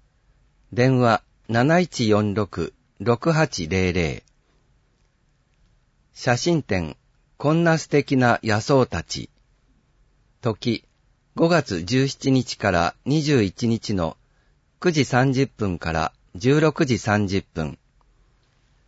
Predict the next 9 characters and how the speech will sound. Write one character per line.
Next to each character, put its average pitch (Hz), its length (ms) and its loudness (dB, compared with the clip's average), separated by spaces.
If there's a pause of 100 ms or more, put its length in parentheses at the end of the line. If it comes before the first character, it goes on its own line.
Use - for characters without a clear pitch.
(280)
十 147 260 0
七 165 220 -4
日 156 260 -2
は 120 260 4 (180)
十 135 240 -2
三 127 280 2
時 87 140 -6
か 78 140 -6
ら、 65 160 -10